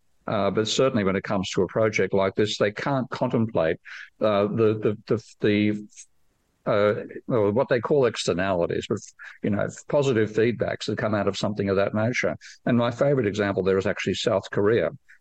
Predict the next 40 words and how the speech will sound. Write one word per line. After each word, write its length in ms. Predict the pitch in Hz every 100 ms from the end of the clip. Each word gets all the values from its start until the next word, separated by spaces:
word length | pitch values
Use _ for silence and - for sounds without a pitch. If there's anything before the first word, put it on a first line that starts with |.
| -
And, 420 | 120 123 98 117
wait 260 | 107 139 139
for 180 | 95 87
it, 100 | - -
the 160 | 117
president 500 | 110 147 123 90 101
of 220 | - 107 95
the 120 | 98
South 280 | - 104 -
Korean 440 | 110 98 101 104 -
Communist 560 | - 202 135 82 - -
Party, 380 | 85 87 - - _ - - -
uh, 280 | 117 107 113
who, 340 | 120 117 113 - - -
uh, 280 | 110 110 110
be, 120 | 113
be, 260 | 113 - 104 110 120 110
be, 260 | 131 113 143
he 140 | 120
liked 260 | 117 120 -
my 160 | 101 95
work 260 | 104 98
on 160 | 101 87
Marx, 440 | 92 90 90 -
which 200 | 110 -
is 140 | 95 -
fun 220 | 104 98
because 240 | 90 98
I 80 | 90
actually 220 | - 98
proved 260 | - 110 90
Marx, 420 | 92 87 - - _ _ _ -
uh, 220 | 104 92 95 -
Marx, 300 | 98 92 -
the 60 |
Labour 280 | 95 90 90
theory 300 | - 98 92
of 60 | 82
value, 300 | 90 90 87 85
uh, 320 | - 95 90